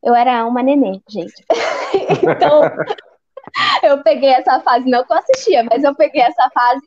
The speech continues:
e era uma websérie deles. E aí eu fui dar uma pesquisada. E websérie é utilizada pra, tipo, até mesmo,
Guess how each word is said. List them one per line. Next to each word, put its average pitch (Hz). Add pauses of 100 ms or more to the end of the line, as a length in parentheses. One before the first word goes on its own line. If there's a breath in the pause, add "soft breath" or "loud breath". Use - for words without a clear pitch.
e 294
era 269
uma 302
websérie 262
deles. 220 (280 soft breath)
E 302
aí 311
eu 320
fui 320
dar 320
uma 311
pesquisada. 302 (300)
E 262
websérie 269
é 339
utilizada 330
pra, 349 (100)
tipo, 285
até 294
mesmo, 339